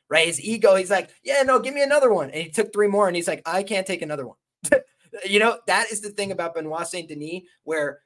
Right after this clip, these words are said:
I think the, the dynamic of this matchup that I see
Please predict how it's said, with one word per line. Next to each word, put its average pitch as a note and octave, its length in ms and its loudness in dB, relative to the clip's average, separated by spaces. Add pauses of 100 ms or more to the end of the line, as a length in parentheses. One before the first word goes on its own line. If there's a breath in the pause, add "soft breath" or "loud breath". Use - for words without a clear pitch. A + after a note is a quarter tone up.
(200)
I - 80 0
think A#3 220 -6
the, F3+ 320 -2
the C#3 360 -8
dynamic F3+ 460 -6
of F3 100 -10
this E3+ 160 -6
matchup D3+ 380 -4
that B2 100 -8
I C3 140 -6
see D3+ 380 -10